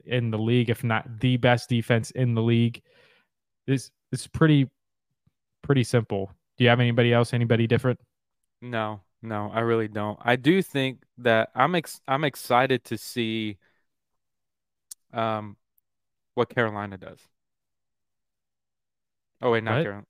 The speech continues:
Speaker 2: Wait, wrong division. Sorry. I got,
Speaker 1: Wow,
Speaker 2: I got,
Speaker 1: Daniel. Come on.
Speaker 2: sorry.
Speaker 1: Focus up.
Speaker 2: Uh, Seattle. I meant Seattle.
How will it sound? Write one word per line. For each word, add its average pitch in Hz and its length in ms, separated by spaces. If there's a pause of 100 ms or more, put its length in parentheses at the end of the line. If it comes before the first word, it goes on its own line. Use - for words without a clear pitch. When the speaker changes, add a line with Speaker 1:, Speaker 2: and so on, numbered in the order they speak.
(100)
Speaker 2:
Wait, 110 180 (160)
wrong 117 220
division. 95 380
Sorry. 98 280 (600)
I 113 80
got, 104 120
Speaker 1:
Wow, 107 180
Speaker 2:
I 110 60
got, 107 100
Speaker 1:
Daniel. 107 320
Come 170 120
on. 107 180
Speaker 2:
sorry. 98 280 (500)
Speaker 1:
Focus 180 340
up. 113 280 (500)
Speaker 2:
Uh, 131 100
Seattle. 113 680
I 110 120
meant 101 260 (400)
Seattle. 101 560